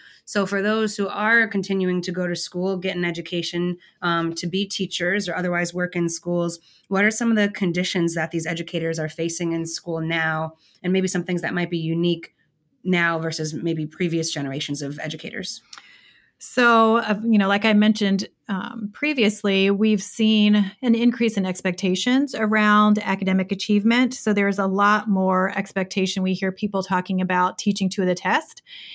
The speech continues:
Speaker 2: and teachers feeling the pressure to make sure that they are in,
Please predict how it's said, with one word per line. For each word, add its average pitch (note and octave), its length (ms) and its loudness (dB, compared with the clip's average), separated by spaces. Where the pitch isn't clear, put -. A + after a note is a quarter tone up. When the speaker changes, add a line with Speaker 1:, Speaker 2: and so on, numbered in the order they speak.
Speaker 2:
and F#3+ 140 0
teachers G3+ 400 0
feeling G3 540 0
the F#3 140 -2
pressure G3 720 0
to F3+ 600 2
make G3+ 220 4
sure G3 280 0
that F3+ 200 -2
they F#3 320 2
are F3+ 720 0
in, F3+ 260 -4